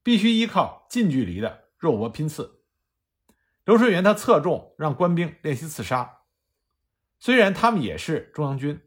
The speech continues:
但是装备也是奇缺，营里只有几套护具。那么他就安排各连轮流使用，并且亲自到各连督导训练。后来在战役中，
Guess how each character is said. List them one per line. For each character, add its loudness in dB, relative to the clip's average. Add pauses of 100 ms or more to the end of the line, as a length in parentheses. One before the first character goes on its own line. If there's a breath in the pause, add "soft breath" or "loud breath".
(120)
但 -2
是 0
装 -2
备 -6
也 -8
是 -8
奇 -10
缺， -8 (640)
营 2
里 2
只 -4
有 0
几 -12
套 -2
护 -8
具。 -12 (840)
那 0
么 2
他 4
就 2
安 0
排 -6
各 0
连 -8
轮 -4
流 0
使 -8
用， -18 (720)
并 0
且 2
亲 -4
自 0
到 2
各 -2
连 -8
督 -6
导 -4
训 -12
练。 -14 (960)
后 4
来 8
在 4
战 2
役 -2
中， -2